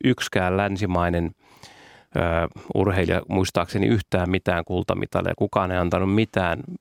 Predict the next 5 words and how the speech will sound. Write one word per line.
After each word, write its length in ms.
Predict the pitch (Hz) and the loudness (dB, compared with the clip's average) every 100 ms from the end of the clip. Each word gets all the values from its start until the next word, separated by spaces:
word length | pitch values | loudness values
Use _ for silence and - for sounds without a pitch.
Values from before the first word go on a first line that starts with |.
| - | -4
niin 140 | 85 - | -4 0
kuin, 160 | 90 | 0
näyttöä, 640 | 90 85 82 _ - 92 95 - - - - - - | 0 -2 -6 _ -2 -2 -2 -10 -20 -18 -20 -12 -2
ö, 180 | 87 85 | 0 2
olympialaisiin. 960 | 92 95 - 110 - - 107 - - | 0 0 0 0 0 -2 -2 -4 -6